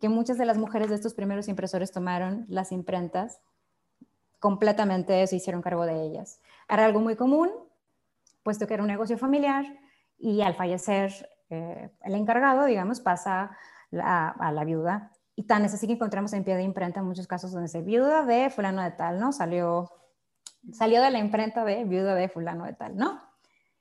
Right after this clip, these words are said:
Y mi principal crítica es que, aunque ya están documentadas estas mujeres, todavía encontramos que habla de viuda de Pedro de Ocharte. Sabemos su nombre, <laughs> dos mil dos.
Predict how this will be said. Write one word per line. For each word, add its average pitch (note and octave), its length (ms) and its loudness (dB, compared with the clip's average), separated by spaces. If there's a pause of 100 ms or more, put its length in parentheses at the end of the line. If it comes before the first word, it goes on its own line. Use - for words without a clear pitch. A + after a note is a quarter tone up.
(460)
Y E4 140 4
mi F4+ 100 4
principal F4+ 400 4
crítica F4+ 500 4
es C#4+ 140 0
que, B3+ 320 0
aunque G#3+ 520 2
ya D#4 100 6
están G4 240 4
documentadas B3 560 4
estas A#3+ 220 -4
mujeres, G#3 580 -4
todavía A#3 240 4
encontramos G#3+ 460 -2
que G#3 100 -8
habla F#3 240 0
de F3 100 -4
viuda C#4 460 2
de D#4 120 4
Pedro G#3+ 340 2
de F3 100 0
Ocharte. - 400 -10 (360)
Sabemos D#4+ 500 4
su G4 80 0
nombre, D#4 1120 2 (140)
<laughs> - 140 -20
dos C4+ 200 6
mil F4+ 280 4
dos. D#4 580 6